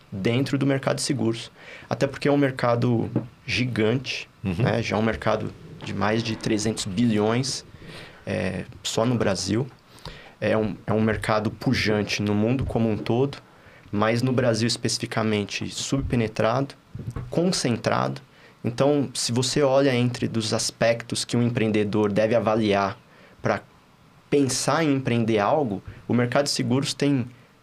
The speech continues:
Speaker 1: várias condições que são favoráveis. É um mercado grande, concentrado, subpenetrado, é... com, com forte adoção nos últimos tempos de tecnologia.
Speaker 2: Sim.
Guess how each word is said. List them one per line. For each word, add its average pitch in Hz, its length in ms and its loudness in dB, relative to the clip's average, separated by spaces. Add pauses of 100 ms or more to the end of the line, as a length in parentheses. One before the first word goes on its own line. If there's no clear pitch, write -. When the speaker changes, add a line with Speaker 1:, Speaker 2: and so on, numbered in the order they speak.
(120)
Speaker 1:
várias 120 540 2
condições 117 680 0
que - 80 -6
são 110 160 -2
favoráveis. 95 720 0 (300)
É - 40 -2
um 104 40 2
mercado 107 340 0
grande, 131 540 0 (840)
concentrado, 131 960 0 (380)
subpenetrado, 135 1300 0 (640)
é... 95 880 0 (460)
com, 107 680 -2
com 101 420 -6
forte 123 920 0 (340)
adoção 113 800 0 (100)
nos 107 220 -2
últimos 107 340 -2
tempos 104 380 -2
de 98 100 -6
tecnologia. 104 920 0
Speaker 2:
Sim. 85 260 -2